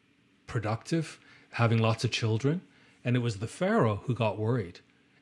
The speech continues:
and enslaved them out of fear, but not because they did something wrong. And so God could just then relieve them of that oppression. But they're in this oppression because of their wickedness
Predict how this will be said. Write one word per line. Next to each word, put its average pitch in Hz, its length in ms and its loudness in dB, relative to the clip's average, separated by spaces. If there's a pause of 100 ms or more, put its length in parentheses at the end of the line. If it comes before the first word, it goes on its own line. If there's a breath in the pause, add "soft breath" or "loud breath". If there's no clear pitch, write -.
and 127 140 4
enslaved 135 640 2
them 101 440 -2
out 113 140 -4
of 98 80 -8
fear, 131 480 -2 (440 soft breath)
but 123 180 0 (120)
not 151 300 2
because 123 300 0
they 113 100 2
did 113 180 -2
something 101 520 -6
wrong. 139 300 2 (520 soft breath)
And 120 120 0
so 120 120 4
God 160 260 2
could 123 100 0
just - 220 -6
then 107 200 0
relieve 110 460 0
them 92 380 -6
of 113 200 -4
that 101 140 -4
oppression. 143 460 -2 (920 soft breath)
But 113 160 -2
they're 120 260 4
in 131 360 6
this 190 240 6
oppression - 540 -2 (1000)
because 123 300 -2
of 95 140 -2
their 104 140 2
wickedness 95 880 2